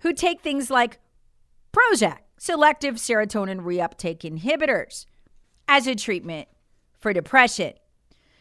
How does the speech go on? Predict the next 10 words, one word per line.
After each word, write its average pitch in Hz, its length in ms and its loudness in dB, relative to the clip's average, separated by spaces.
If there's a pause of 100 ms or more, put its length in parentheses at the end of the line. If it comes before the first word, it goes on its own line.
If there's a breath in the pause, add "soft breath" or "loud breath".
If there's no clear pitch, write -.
(120)
The 196 80 -8
University 370 640 0
College 277 340 2
of 262 60 -4
London 226 320 -2
now 277 220 4
argues 254 280 2
there's 233 140 -6
no 277 180 2
convincing 277 540 -2